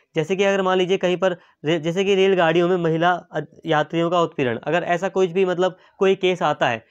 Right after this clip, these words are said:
तो मानवाधिकार आयोग उसकी जांच कर सकता है, ठीक है। हाथ से मैला साफ कराने की प्रथा, तो मतलब जैसे जो बहुत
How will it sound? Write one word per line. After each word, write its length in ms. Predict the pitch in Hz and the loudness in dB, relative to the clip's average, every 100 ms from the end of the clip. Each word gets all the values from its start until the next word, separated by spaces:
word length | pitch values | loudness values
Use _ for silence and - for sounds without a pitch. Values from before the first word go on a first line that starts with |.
| _ | _
तो 80 | 190 | -4
मानवाधिकार 600 | 170 180 190 175 180 180 | -2 0 0 -2 0 0
आयोग 240 | 170 175 180 | 2 0 -4
उसकी 200 | 175 180 | -4 -2
जांच 280 | 160 160 | 0 -2
कर 120 | 156 139 | -2 -4
सकता 340 | 127 - 127 | -6 -2 -4
है, 180 | 104 110 _ _ _ - | -4 -12 _ _ _ -4
ठीक 120 | 190 | -2
है। 160 | 131 - _ _ | -2 -6 _ _
हाथ 240 | 165 185 | 2 2
से 200 | 185 208 | 2 -2
मैला 280 | 180 170 180 | 0 0 0
साफ 240 | 175 180 170 | 0 -4 0
कराने 300 | 160 160 165 | -2 -2 -2
की 100 | 165 | -2
प्रथा, 320 | 156 160 165 | -2 -4 -8
तो 220 | 160 196 | -6 -6
मतलब 280 | 196 202 165 | -4 -6 -6
जैसे 240 | 208 202 | -8 -6
जो 260 | 175 147 185 | -8 -6 -4
बहुत 300 | 165 185 | -2 -4